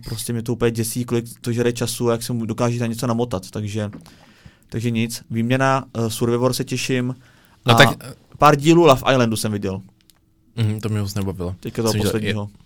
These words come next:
Speaker 2: to ne, já akorát před rokem asi jeden díl, mě to nějak nezaujalo. A zmiňuješ ten čas, tak kolik času trávíš na telefonu vůbec? To je taky žerou času.
Speaker 1: Člověče, eh, díval jsem se na to předevčírem zrovna, po dlouhý době na ten, eh,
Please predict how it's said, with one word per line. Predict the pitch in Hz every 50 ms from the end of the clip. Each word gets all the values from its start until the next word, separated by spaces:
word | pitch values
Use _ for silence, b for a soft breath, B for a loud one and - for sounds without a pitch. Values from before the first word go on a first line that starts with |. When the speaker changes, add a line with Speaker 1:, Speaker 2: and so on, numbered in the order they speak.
| _ _ _
Speaker 2:
to | - 110 104
ne, | 101 - -
já | 110 107 104 101
akorát | 98 - 104 107 101 - 110
před | 101 - - 107
rokem | 98 98 95 - 95 95
asi | 98 - -
jeden | 90 92 92 90
díl, | 85 92 90 87 85 101 - _
mě | - 95
to | - 95
nějak | 92 87
nezaujalo. | 90 95 95 95 90 90 87 87 90 110 B B B B B B B -
A | - 110 107 104 101 101 101 101 101 98 95 95 110
zmiňuješ | 110 104 117 120 110 107
ten | - 120 117
čas, | - - - 139 -
tak | - 113 104
kolik | - - 98 98
času | - - 104 - 104
trávíš | 101 - 92 92 95
na | 95 95 92
telefonu | - - 151 151 - - 110 101
vůbec? | 101 95 92 98 98 101 - - - _ _ _ _ _
To | -
je | 101
taky | - 107 87 104
žerou | 113 120 107 92
času. | 90 - - 95 - - 101 101 101 - _
Speaker 1:
Člověče, | _ - 131 139 156 160 - 185 185 185 - - -
eh, | 123 120 117 117 117
díval | 117 123 135 143 147
jsem | 147 - 151
se | - -
na | 147 143
to | - 160
předevčírem | - - 127 123 120 123 - - 120 104 101 98 107 117
zrovna, | 120 117 110 104 101 98 98 - -
po | - 120
dlouhý | 117 120 131 139
době | 127 120 113 117 113
na | 113 113
ten, | 117 123 120 117 117 117
eh, | - - -